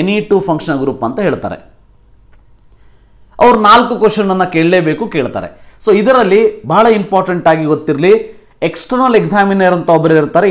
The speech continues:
ಇಂಟರ್ನಲ್ ಎಕ್ಸಾಮಿನರ್ ಅಂತ ಒಬ್ಬರು ಇರ್ತಾರೆ. So, ಎಕ್ಸ್ಟರ್ನಲ್ ಎಕ್ಸಾಮಿನರ್ ಆದರೂ ನಿಮಗೆ ಕ್ವಶನ್ ಕೇಳ್ಬೋದು, ಇಂಟರ್ನಲ್ ಆದರೂ ಕೇಳ್ಬೋದು, but ಯಾರು ಕೇಳಿದ್ರು ಕೂಡ ಆನ್ಸರನ್ನು ಹೇಳುವಂಥ ಮಟ್ಟದಲ್ಲಿ ನೀವು ಪ್ರಿಪೇರ್ ಆಗಿರಬೇಕು. So, viva on function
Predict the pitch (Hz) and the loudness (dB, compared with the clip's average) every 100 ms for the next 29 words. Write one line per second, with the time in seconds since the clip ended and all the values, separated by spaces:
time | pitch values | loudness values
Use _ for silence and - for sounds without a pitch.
0 | 165 165 196 202 170 143 165 160 147 147 | 0 0 -2 0 0 0 0 0 0 0
1 | 139 131 127 120 107 123 196 - - _ | 0 -2 0 -2 0 0 0 -2 -16 _
2 | _ _ _ _ - 170 - - - 233 | _ _ _ _ -10 -6 -6 -6 -2 0
3 | 240 233 175 170 196 196 190 185 175 175 | 2 2 2 2 2 2 4 4 4 2
4 | 180 170 160 180 165 156 156 165 220 190 | -2 -4 -4 -6 -6 -4 -2 -2 -2 -2
5 | 180 190 190 175 160 151 143 147 123 117 | -4 -4 -2 2 2 2 -2 -2 -2 0
6 | 185 240 - - 180 143 156 240 - 208 | 0 -2 -4 -6 -4 0 2 2 2 0
7 | 185 170 156 139 196 262 - - - 135 | 2 0 -2 0 0 0 -6 -20 -6 0
8 | 180 220 240 220 202 160 190 202 185 175 | 0 0 0 2 2 2 4 4 2 -2
9 | 160 147 143 196 151 202 190 139 131 131 | -4 -4 -4 -2 -2 -2 -2 -4 -4 -2
10 | 170 143 123 110 107 - - _ _ _ | -2 -2 -4 -6 -8 -10 -16 _ _ _
11 | _ _ _ _ _ _ _ - _ - | _ _ _ _ _ _ _ -20 _ -8
12 | 180 156 202 240 240 220 202 190 196 | -2 2 4 6 4 2 -2 -4 -4